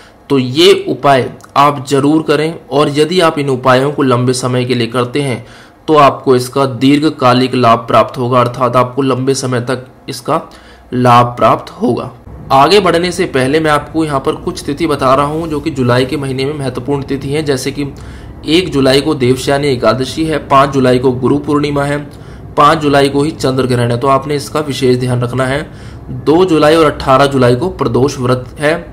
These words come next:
और बीस जुलाई को सोमवती अमावस्या है, और तेईस जुलाई को हरियाली तीज है, और पच्चीस जुलाई को नाग पंचमी है। देखिए, आइए आगे बढ़ते हैं और बात करते हैं कि सिंह लग्न के जातकों के लिए जुलाई दो हज़ार बीस कैसा रहेगा।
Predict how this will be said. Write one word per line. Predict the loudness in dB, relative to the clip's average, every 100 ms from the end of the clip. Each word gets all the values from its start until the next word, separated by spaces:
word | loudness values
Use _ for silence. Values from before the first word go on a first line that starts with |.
| -16 -18 -18 -18 -14
और | -2 0 0
बीस | -2 -2 0
जुलाई | 0 2 2
को | 0 -2
सोमवती | -2 -2 -2 0
अमावस्या | 0 2 2 0 -2 -4
है, | -2 -4 -4 -8
और | -6 0 0 0 -6 -18 -6
तेईस | -2 0 0
जुलाई | 0 2 0
को | -2
हरियाली | 0 0 0 0
तीज | -4 -4
है, |
और | -4 -4
पच्चीस | -6 -4 -2
जुलाई | 0 0
को | 0 -4 -4 -14 -20 -20 -16 -4
नाग | 2 4 4
पंचमी | 0 -2 -4 -6 -8
है। | -12 -4
देखिए, | -2 0 0
आइए | 2 2 4
आगे | 2 2
बढ़ते | 0 0 0
हैं | -4
और | -2 -2 0
बात | 2 2 2
करते | -2 -4 -2 -4
हैं | -4 -8
कि | -10
सिंह | -8 -6 -2
लग्न | -2 -2 -4
के | -8
जातकों | -2 0 0 -4 -6
के | -4
लिए | -6
जुलाई | -2 -2 0
दो | 0
हज़ार | 0 -2
बीस | -6
कैसा | -4 -4 -4
रहेगा। | -6 -6